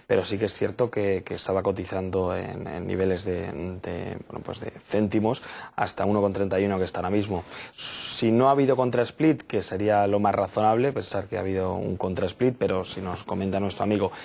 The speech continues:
eh, que no ha visto ninguna modificación en el número de acciones que tiene en cartera, mm, pues habrá que mirar a qué se debe, pero lo que está claro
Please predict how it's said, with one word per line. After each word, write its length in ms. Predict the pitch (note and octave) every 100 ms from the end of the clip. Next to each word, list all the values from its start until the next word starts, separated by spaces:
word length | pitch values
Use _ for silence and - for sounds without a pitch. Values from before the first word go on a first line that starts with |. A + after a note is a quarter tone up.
| - -
eh, 200 | - G2
que 120 | F#2 F#2+
no 120 | G#2
ha 20 |
visto 300 | G2+ F#2+ -
ninguna 320 | G2 G2 G2
modificación 680 | F#2+ F#2+ F2+ F#2+ F2+ C#3 C#3+
en 100 | A2
el 100 | F#2
número 240 | F#2+ G2+ G2
de 60 |
acciones 380 | F#2 - G2 F2+
que 120 | F#2
tiene 160 | F#2 F#2+
en 80 | F2+
cartera, 460 | F#2+ F#2 G2 G#2+ - - - -
mm, 160 | F#2+ F#2
pues 220 | F#2 -
habrá 140 | E2+ F#2
que 120 | G2
mirar 260 | F#2+ F#2
a 60 | E2+
qué 140 | F2+
se 120 | - F#2
debe, 220 | G#2+ F#2
pero 160 | E2
lo 100 | E2
que 60 | E2
está 220 | D#2+ G2
claro 320 | F2 F2+ F2